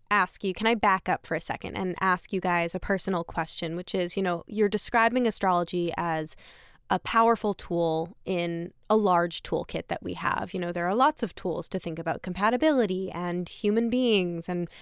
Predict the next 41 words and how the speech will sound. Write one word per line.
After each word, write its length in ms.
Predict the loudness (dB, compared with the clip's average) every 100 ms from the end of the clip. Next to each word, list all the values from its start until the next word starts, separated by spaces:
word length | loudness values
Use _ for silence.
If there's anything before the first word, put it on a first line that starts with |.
| -20
personality 920 | -4 -2 2 4 6 4 4 2 0 0
and, 220 | -2 -4
you 60 | 0
know, 120 | 0
all 280 | 4 4 4
of 120 | 0
these 200 | -4 -2
things. 400 | -2 -2 -2 -8 -14 -20 _ _ _ _
Why, 680 | -2 2 4 6 4 2 -2 -6 -16 _ -20
for 280 | -4 0
you 260 | 2 2 0
two, 380 | 0 0 2 0
is 140 | -2
astrology 800 | 0 0 2 2 4 2 0 -2 -2
sort 220 | -2 -2
of 260 | -2 -6 -14 _ _ -20 _ -4
the 160 | 0
tool 420 | 0 0 2 4 4
that 160 | 2
really 220 | 2 0
speaks 640 | 0 -2 -2 -2 -4 -4 -6
to 160 | -4 -4
you, 380 | -2 -2 -2
that 100 | -2
you've 180 | -4 -6
chosen 380 | -2 0 0 -4
to 120 | -8
focus 340 | -4 -2 0 0
so 120 | 2
much 240 | 0 -4 -8
time 320 | -4 -2 -2
on? 180 | 0 2
What 180 | 4
is 160 | 6 4
it 60 | 2
about 200 | 2 0
astrology 640 | -2 -2 -2 -2 -4 -6
that 180 | -8 -10 -14 -12
really 160 | -8 -6 -6
gets 320 | -8 -8 -8
you? 320 | -6 -6 -10